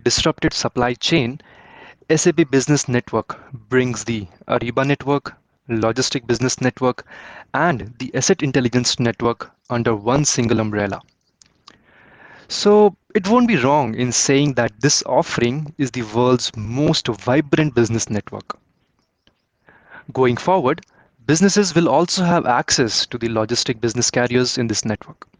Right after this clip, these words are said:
To complement this, S A P Warehouse Robotics was also launched to enhance the experience of warehouse floor managers and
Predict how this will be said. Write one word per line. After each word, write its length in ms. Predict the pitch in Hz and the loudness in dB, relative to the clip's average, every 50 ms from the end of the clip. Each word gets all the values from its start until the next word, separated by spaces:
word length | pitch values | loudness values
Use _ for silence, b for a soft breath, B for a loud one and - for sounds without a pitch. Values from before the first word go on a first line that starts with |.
| _ _ _ _ _ _ _ _ b b b b b b b b b b b b b | _ _ _ _ _ _ _ _ b b b b b b b b b b b b b
To 80 | - - | -12 -10
complement 540 | - - 120 127 - 175 190 196 202 196 185 | -6 -4 -6 -4 0 2 4 4 4 4 4
this, 340 | 214 226 - - - - - B B B B B B B B B - | 4 2 2 -2 -4 -8 -12 B B B B B B B B B -2
S 180 | 160 - - | 0 0 0
A 40 | 214 | 0
P 140 | - 214 151 | 0 2 4
Warehouse 420 | 131 143 139 139 151 156 139 107 | 4 4 4 4 2 2 2 0
Robotics 640 | 120 110 135 151 156 - 110 - - - - - - | -2 0 0 0 0 0 -2 -2 -2 -4 -4 -4 -2
was 180 | 123 127 113 | -2 0 2
also 320 | 120 120 120 - - 143 117 | 2 0 0 0 0 -2 0
launched 480 | 113 113 117 117 110 - - - - - _ _ - - | 2 2 0 0 -2 -4 -8 -10 -12 -14 _ _ -14 -10
to 100 | 127 - | -8 -6
enhance 640 | 127 120 95 98 135 160 170 147 113 104 - - | -4 -4 -2 -2 0 0 0 0 0 -2 -4 -4
the 180 | - - 120 127 | -6 -8 -8 -6
experience 720 | 117 - - - 131 127 131 127 123 123 120 - - - - - | -6 -6 -8 -8 -6 -4 -2 0 0 -2 -2 -6 -10 -12 -10 -4
of 280 | - 123 117 - - 117 | -4 -4 -4 -4 -2 0
warehouse 400 | 123 131 127 120 131 127 - - | 0 0 0 -2 -2 -2 -2 -4
floor 260 | - 127 123 123 117 | -2 -2 -2 0 0
managers 580 | 117 110 113 123 135 127 143 151 151 147 - - b b b b b b _ - | 0 0 0 0 0 0 0 0 0 -2 -6 -12 b b b b b b _ -4
and 320 | 120 123 131 123 110 98 | -2 0 0 0 -2 -4